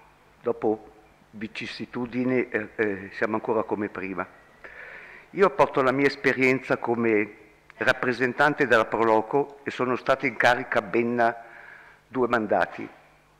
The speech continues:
con Valtrude Reiser, Vecchietti, Fananna,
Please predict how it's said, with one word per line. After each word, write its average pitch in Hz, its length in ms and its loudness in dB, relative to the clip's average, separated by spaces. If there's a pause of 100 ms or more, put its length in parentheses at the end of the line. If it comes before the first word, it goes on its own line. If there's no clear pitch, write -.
(580)
con 113 320 0
Valtrude 113 500 0
Reiser, 120 560 0
Vecchietti, 127 960 -6
Fananna, 127 800 2